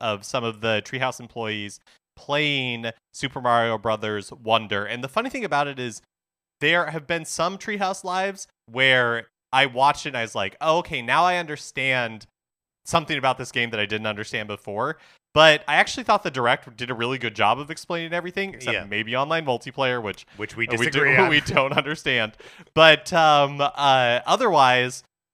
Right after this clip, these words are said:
Speaker 1: the Direct, it was, it was, fu-, or sorry, the Treehouse Live, it was fun to watch, but I didn't feel like I really, like, learned anything new about the game.
Speaker 2: Yeah.
Speaker 1: Not in a bad way, just I thought that was interesting that they did a good job of, uh,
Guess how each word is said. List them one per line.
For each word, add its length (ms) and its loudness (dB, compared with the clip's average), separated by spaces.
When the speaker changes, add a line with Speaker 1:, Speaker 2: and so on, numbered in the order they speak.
Speaker 1:
the 380 0
Direct, 340 0
it 80 -8
was, 220 -4
it 100 -8
was, 160 -6
fu-, 120 -12
or 160 -6
sorry, 180 -2
the 80 -12
Treehouse 400 -4
Live, 220 -2
it 40 -10
was 180 -12
fun 300 -4
to 140 -8
watch, 560 -6
but 400 4
I 80 -6
didn't 220 -4
feel 100 -6
like 140 -6
I 60 2
really, 220 -4
like, 300 -6
learned 300 -6
anything 400 -10
new 140 -6
about 200 -4
the 80 -20
game. 280 -12
Speaker 2:
Yeah. 240 -4
Speaker 1:
Not 200 2
in 40 -6
a 40 -2
bad 240 4
way, 320 -2
just 220 -12
I 120 -6
thought 200 -6
that 100 -4
was 160 -12
interesting 640 -14
that 200 -10
they 120 -8
did 160 -14
a 20 -12
good 160 -8
job 280 -4
of, 240 -12
uh, 280 -10